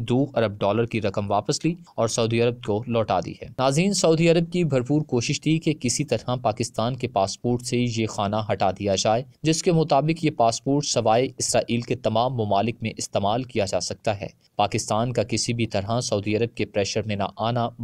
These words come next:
बड़ा झटका था और रेस्क्यू करने के लिए चाइना का पाकिस्तान के पास आ जाना इससे भी बड़ा एक धचका था। बिन सलमान की जानिब से ये गुमान किया जा रहा था कि पाकिस्तान सऊदी अरब की ऑफर्स कबूल कर लेगा या इसराइल को तस्लीम करने के लिए कुछ देर का वक्त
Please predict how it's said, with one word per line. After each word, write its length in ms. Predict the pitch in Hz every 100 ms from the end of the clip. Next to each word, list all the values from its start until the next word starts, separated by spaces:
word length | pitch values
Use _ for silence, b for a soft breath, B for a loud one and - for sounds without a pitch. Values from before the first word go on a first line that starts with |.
| 113
बड़ा 260 | 139 147
झटका 420 | 123 - 107 - 90
था 180 | - -
और 160 | 113 127
रेस्क्यू 380 | 139 - 196
करने 340 | 190 131 127 156
के 140 | 117
लिए 200 | 104 131 143
चाइना 380 | - 104 113 127
का 140 | 101
पाकिस्तान 560 | - 92 104 - 107 120
के 120 | 110
पास 280 | 101 98 -
आ 100 | 107 104
जाना 320 | 110 127 135 -
इससे 300 | 175 - 165
भी 180 | 131 135 131
बड़ा 280 | 107 110 131 -
एक 240 | 117 131 123
धचका 380 | 123 117 - -
था। 180 | - - -
बिन 140 | 190 196
सलमान 380 | 208 180 202
की 140 | 202 185
जानिब 280 | 143 156 170
से 120 | 185
ये 140 | 165 139
गुमान 340 | 117 120 151
किया 200 | 143 113
जा 160 | 104 95
रहा 220 | 101 120
था 160 | 147 147
कि 160 | 143
पाकिस्तान 640 | 120 98 110 - 110 117 143
सऊदी 340 | - 110 104 101
अरब 180 | 110 117 -
की 140 | 117 -
ऑफर्स 360 | 104 98 127 -
कबूल 320 | 117 95 98
कर 160 | 98 113
लेगा 280 | 131 123 85 -
या 100 | 113
इसराइल 400 | 107 - 107 113
को 120 | 113 107
तस्लीम 380 | 98 - 117 120
करने 320 | 107 117 120
के 100 | 104
लिए 200 | 104 127
कुछ 240 | 127 - 110
देर 240 | 110 123
का 140 | 123 95
वक्त 240 | 113 -